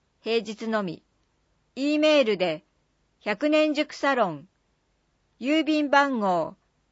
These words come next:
三一七の零零六四、上根町、一の六の十一、電話、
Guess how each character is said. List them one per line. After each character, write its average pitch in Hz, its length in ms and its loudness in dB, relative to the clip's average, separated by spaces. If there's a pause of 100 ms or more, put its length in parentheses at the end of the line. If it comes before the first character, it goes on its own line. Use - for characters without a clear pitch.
(140)
三 302 400 0
一 269 180 -8
七 226 300 0
の 170 240 -6 (160)
零 302 260 8
零 285 300 8
六 202 260 0
四、 196 340 0 (640)
上 233 280 -2
根 285 160 2
町、 240 460 4 (460)
一 220 260 -10
の 320 140 4
六 226 300 4
の 220 140 4
十 202 260 0
一、 208 480 -4 (760)
電 247 300 0
話、 226 280 2